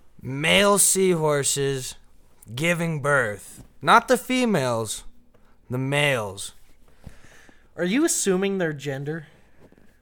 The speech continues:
Speaker 1: No, dude, it's twenty nineteen. I'm woke. The seahorses are woke.
Speaker 2: This, the male seahor-, <laughs> horses are woke and giving birth.
Speaker 1: And giving birth, dude.
Speaker 2: Yeah.
Speaker 1: Women are finally getting what they want.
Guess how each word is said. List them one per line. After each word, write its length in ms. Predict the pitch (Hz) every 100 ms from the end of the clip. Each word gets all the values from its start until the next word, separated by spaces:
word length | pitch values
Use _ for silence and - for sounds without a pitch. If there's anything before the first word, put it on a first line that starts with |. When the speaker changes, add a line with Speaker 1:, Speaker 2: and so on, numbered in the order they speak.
| _ _ - _ -
Speaker 1:
No, 300 | 151 214 139
dude, 300 | 113 165 185
it's 180 | 180 -
twenty 360 | - 196 196
nineteen. 640 | 190 185 180 - 196 175 117
I'm 320 | 143 180 185
woke. 400 | 185 202 202 -
The 160 | 143
seahorses 760 | 147 - 185 185 196 190 196 180
are 100 | 190
woke. 540 | 180 190 202 208 - - - - - - _ -
Speaker 2:
This, 260 | 226 196 - - - -
the 100 | 170
male 340 | 165 180 202
seahor-, 600 | 202 - 185 170 175 170 165 -
<laughs> 120 | 170
horses 500 | 196 170 - 170 -
are 100 | 190
woke 380 | 151 156 165 160
and 140 | 143
giving 260 | 143 147 151
birth. 400 | 135 127 120 -
Speaker 1:
And 220 | 120 131 117
giving 340 | 156 175 180
birth, 480 | 151 185 214 135 -
dude. 380 | 135 165 196 180 - - -
Speaker 2:
Yeah. 380 | 123 135 139 - - -
Speaker 1:
Women 380 | 110 139 175 190
are 80 | 180
finally 460 | 175 147 151 175 180
getting 260 | 170 175
what 140 | 175 175
they 120 | 175
want. 460 | 180 208 190 117